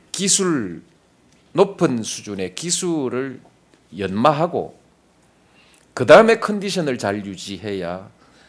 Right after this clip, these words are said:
그 팀이, 그 운동 경기 팀이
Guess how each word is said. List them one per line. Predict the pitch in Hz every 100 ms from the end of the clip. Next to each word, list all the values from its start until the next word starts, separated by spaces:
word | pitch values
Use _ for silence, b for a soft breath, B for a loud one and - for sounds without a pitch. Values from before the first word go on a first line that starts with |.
| b b b _ _
그 | 123 135 147
팀이, | 147 - 156 113 107 110 90 - _ _ _
그 | 127
운동 | 147 120 110 107 117
경기 | 110 98 104
팀이 | - - 139 117 107 123 123